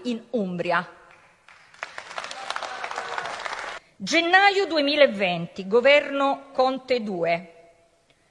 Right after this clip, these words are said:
Sempre, eh, Ocean Viking, vicino Taranto, quattrocentotre migranti, centoquarantanove bambini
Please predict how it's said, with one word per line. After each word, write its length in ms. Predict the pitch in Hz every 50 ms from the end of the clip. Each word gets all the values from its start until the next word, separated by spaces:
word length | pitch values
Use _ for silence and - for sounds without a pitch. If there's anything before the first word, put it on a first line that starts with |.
| _
Sempre, 760 | _ - - 285 285 285 285 285 - 254 277 269 277 - - -
eh, 520 | - 202 220 220 202 202 202 190 185 - -
Ocean 500 | - 214 208 - - 277 285 277 262 254 220
Viking, 760 | 214 220 180 175 175 175 - 185 175 175 170 175 180 180 180 - - - _
vicino 520 | - 196 202 226 - - 277 269 247 226 196
Taranto, 760 | - 202 165 175 170 196 196 202 - 302 311 339 349 - - - - - - _ _ _ _ _ _ _ _ _ _ _ _ _ _ _ _ _ _ -
quattrocentotre 1700 | - 370 349 370 - - - - 339 339 320 - - 392 370 370 359 - - - 294 269 - 294 277 302 294 294 285 277 - - - -
migranti, 960 | - 226 285 277 220 269 247 226 196 190 196 202 196 - 294 302 311 - - _
centoquarantanove 1700 | - - - 403 381 403 403 - - - 381 359 320 - 330 320 320 320 320 320 311 311 - - 330 311 311 330 330 330 320 294 294 277
bambini 920 | 233 294 294 285 277 330 330 320 285 262 254 269 294 349 381 - - -